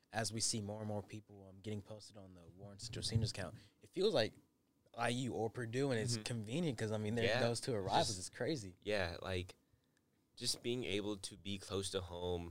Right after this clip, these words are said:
Speaker 2: having that, like, logistical, not having to, like, travel or fly or drive, like, over twenty-four hours, it's just really nice. And even though there's, like, this stigma of having to stay in state and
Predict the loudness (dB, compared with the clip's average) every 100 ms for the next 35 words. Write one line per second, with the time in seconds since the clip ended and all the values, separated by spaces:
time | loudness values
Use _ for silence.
0 | -6 -4 -2 0 -2 -4 -8 -10 -8 -6
1 | -6 -8 -12 -10 -8 -8 -10 -16 -20 _
2 | _ -14 -4 -2 0 -2 -4 -8 -10 -4
3 | -2 -2 -4 -8 -16 -10 -4 -4 -4 -12
4 | _ _ _ _ _ _ _ -20 -18 -18
5 | -18 -12 -10 -8 -10 -12 -10 -8 -8 -12
6 | -18 _ _ -20 -20 -20 -12 -8 -4 -4
7 | -4 -6 -6 -6 -8 -14 _ _ _ _
8 | _ _ _ -4 0 4 4 4 0 0
9 | -2 -4 -10 -6 -4 -4 -4 -6 -4 -4
10 | -6 -12 -10 -8 -10 -12 -14 -10 -6 -6
11 | -6 -10 -10 -8 -6 -8 -12 -10 -10 -10